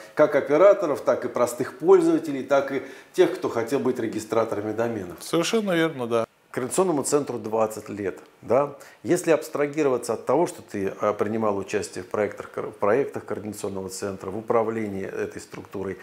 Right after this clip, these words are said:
Speaker 1: а лично для тебя, ли, э, лично в, им-, на эмоциональном плане, как для Алексея Соколова,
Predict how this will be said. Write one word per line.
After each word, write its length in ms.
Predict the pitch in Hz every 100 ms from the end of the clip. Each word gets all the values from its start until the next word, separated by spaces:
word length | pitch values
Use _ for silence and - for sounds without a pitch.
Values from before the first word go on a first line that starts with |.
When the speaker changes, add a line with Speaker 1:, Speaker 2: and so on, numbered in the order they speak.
| - -
Speaker 1:
а 220 | - 117 117
лично 300 | 175 - 147
для 100 | 143
тебя, 340 | 147 139 131
ли, 240 | 123 127 -
э, 300 | 120 123 117
лично 400 | 139 - 117 110
в, 140 | 117
им-, 400 | 127 - 127 139
на 160 | 143 143
эмоциональном 680 | 131 131 135 131 127 110 101
плане, 340 | 117 127 107
как 220 | 110 92
для 120 | 92
Алексея 460 | 101 104 104 107 92
Соколова, 600 | - 98 104 127 156 117